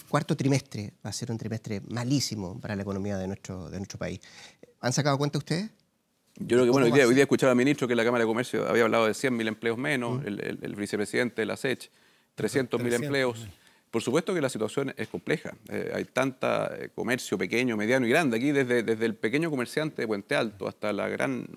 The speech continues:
Speaker 2: Wal-, Walmart, que es una multinacional gigantesca en el mundo,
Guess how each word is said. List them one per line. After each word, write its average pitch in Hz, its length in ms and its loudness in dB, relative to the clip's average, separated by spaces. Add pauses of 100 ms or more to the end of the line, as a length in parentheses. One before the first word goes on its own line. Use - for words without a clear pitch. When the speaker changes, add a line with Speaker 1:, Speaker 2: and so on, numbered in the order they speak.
(100)
Speaker 2:
Wal-, 143 220 0
Walmart, 117 400 2
que - 80 -6
es - 100 -4
una 110 140 -2
multinacional 107 520 -6
gigantesca 113 480 -6
en 110 40 -2
el 107 60 -4
mundo, 123 360 -4